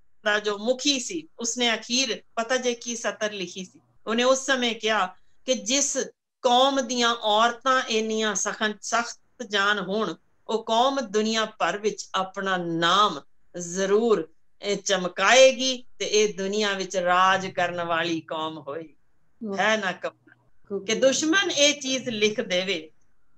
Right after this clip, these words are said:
Speaker 1: ਤਾਂ ਮੇਰਾ ਖਿਆਲ ਹੈ ਕਿ ਪੂਰੀ ਸਿੱਖ ਕੌਮ ਨਤਮਸਤਕ ਹੋਣੀ ਚਾਹੀਦੀ ਸੀ।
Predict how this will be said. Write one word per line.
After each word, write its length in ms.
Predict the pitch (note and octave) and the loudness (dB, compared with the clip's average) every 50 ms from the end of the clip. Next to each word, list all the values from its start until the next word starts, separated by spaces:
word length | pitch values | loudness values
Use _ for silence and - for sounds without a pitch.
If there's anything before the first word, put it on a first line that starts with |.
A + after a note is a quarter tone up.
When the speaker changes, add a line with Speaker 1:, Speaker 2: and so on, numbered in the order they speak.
| - - - - - - - | -20 -20 -20 -20 -20 -12 -8
Speaker 1:
ਤਾਂ 120 | A3 G#3+ | -6 -6
ਮੇਰਾ 340 | G#3+ A3+ B3+ C#4 D4 D4+ C#4+ | -2 0 0 2 2 2 2
ਖਿਆਲ 440 | C4+ - - G#3+ G3 F#3 F#3 F3+ D#3+ | 0 0 0 2 2 4 4 2 2
ਹੈ 100 | C3+ - - - - - - - - - | -2 -6 -12 -20 -20 -20 -20 -20 -18 -4
ਕਿ 80 | - A#3+ | -2 -2
ਪੂਰੀ 600 | A#3+ - - C#4 D4 D4+ D#4 D#4 D4+ C#4+ B3+ A3 | -2 -2 -4 -4 0 2 4 4 4 2 0 -2
ਸਿੱਖ 500 | G#3+ - - - C#4+ D4 D4 D4 - D#4 | -6 -10 -4 -2 0 0 0 -2 -6 -10
ਕੌਮ 600 | - - - - - B3 B3+ C#4 D#4+ E4+ E4 D#4 | -10 -12 -10 -8 -2 0 4 4 6 4 4 2
ਨਤਮਸਤਕ 800 | D4 C4+ C4 B3 B3+ - A#3 B3 A#3+ A3+ A#3 - - B3 A#3+ - - | 0 0 0 0 -2 -2 0 0 0 0 0 -2 -4 -4 -4 -4 -4
ਹੋਣੀ 260 | A3+ A3 A3 A3 A3 | -4 -2 -2 -2 -2
ਚਾਹੀਦੀ 480 | G#3+ - - G3 G#3+ A#3 G#3+ - - G3 | -2 -2 -2 -2 -2 -2 -4 -8 -10 -12
ਸੀ। 240 | - - E3 - | -12 -10 -12 -14